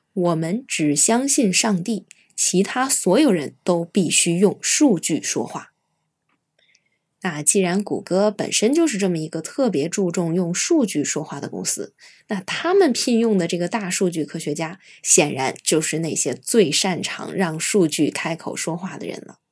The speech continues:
那这本《别相信直觉》的作者赛斯呢，他就很擅长用数据去发现社会的真相。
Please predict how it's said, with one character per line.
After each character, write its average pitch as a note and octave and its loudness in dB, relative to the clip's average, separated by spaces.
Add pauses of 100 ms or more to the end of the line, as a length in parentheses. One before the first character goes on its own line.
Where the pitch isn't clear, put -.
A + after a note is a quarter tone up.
(680)
那 A#3 0
这 D#4+ 6
本 F#3+ 0
《别 E3+ 0
相 D#4 0
信 D4 2
直 G3 2
觉》 A#3+ 2
的 G#3 0
作 A#3+ -4
者 G3 -4
赛 A3 -2
斯 D4 0
呢， A#3 -2 (240)
他 D4+ -2
就 D#4+ 0
很 - -10
擅 A#3+ 0
长 E3 -6
用 G3+ 0
数 C4+ 4
据 F3 -2
去 - -6
发 F3 -8
现 F#3+ 0
社 E3+ 2
会 E3 -4
的 D3+ -8
真 D#3+ -2
相。 G3 -4